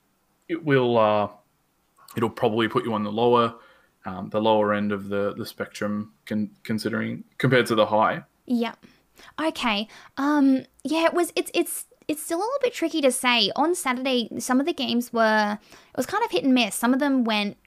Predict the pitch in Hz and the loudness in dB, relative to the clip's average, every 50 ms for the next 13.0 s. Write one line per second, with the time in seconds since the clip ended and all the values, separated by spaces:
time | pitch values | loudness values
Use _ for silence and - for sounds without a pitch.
0 | _ - 208 185 _ - 214 220 208 196 185 202 247 262 262 262 262 254 247 - | _ -12 -12 -10 _ -6 -6 -4 -4 -6 -4 -2 0 2 2 4 2 0 0 -4
1 | - - - _ - - 226 220 214 208 208 208 202 202 - - 214 214 208 202 | -8 -20 -20 _ -2 2 2 4 4 4 2 2 0 0 0 0 0 2 0 0
2 | - - 220 220 226 220 - - 226 220 214 208 202 202 202 190 - - - - | 0 0 0 0 0 0 -2 0 0 2 2 2 2 0 -2 -2 -4 -8 -12 -10
3 | - 220 208 - - - 190 196 196 196 202 - 208 - 208 208 202 190 - 208 | -8 -8 -6 -6 -8 -10 -10 -8 -6 -8 -6 -6 -6 -4 -2 -2 -2 -2 -4 -6
4 | 196 - - _ - - _ _ _ _ _ _ _ _ - 233 220 220 220 233 | -6 -6 -8 _ -20 -20 _ _ _ _ _ _ _ _ -4 0 2 4 6 6
5 | 247 233 220 220 - 208 196 190 - 190 180 - - - - - - - 220 208 | 6 4 4 2 2 0 0 0 -2 -4 -4 -4 -6 -10 -10 -10 -6 -4 -2 -2
6 | 202 196 190 185 175 196 196 _ _ _ - 214 202 190 185 185 190 - - _ | 0 0 -2 -2 -4 -4 -8 _ _ _ -6 -6 -4 -4 -6 -6 -8 -12 -14 _
7 | - - 220 214 208 190 190 220 208 - 208 196 - 220 220 220 226 - 226 226 | -8 -6 -6 -4 -4 -6 -6 -8 -6 -6 -6 -4 -2 0 0 0 0 -2 -4 -6
8 | - - 254 - 247 247 - 320 415 - 508 466 359 262 220 202 214 - - 247 | -4 -4 -2 0 0 -2 0 -2 -4 -2 0 0 2 2 0 0 -2 -4 -2 -2
9 | 240 - 233 233 214 226 269 339 - - - - - - _ - 220 214 214 214 | -2 0 0 0 2 2 2 0 -4 -8 -18 -20 -20 -14 _ 0 2 4 4 4
10 | 214 208 208 208 202 202 - _ _ - 226 220 - - 220 - - 214 214 233 | 4 4 2 2 0 -2 -4 _ _ -2 -2 0 0 -4 -4 -2 -2 -2 0 2
11 | 247 233 226 208 208 202 - 190 196 208 233 - 220 226 226 233 262 269 302 247 | 2 2 2 0 -2 -4 -4 -4 -4 -4 -2 0 0 0 2 0 0 0 0 -2
12 | 208 214 208 202 202 202 214 226 208 - 208 202 214 208 208 208 202 196 196 | -2 -2 -2 -2 -2 -2 -2 -4 -2 -2 -2 -2 -2 -4 -4 -4 -4 -4 -6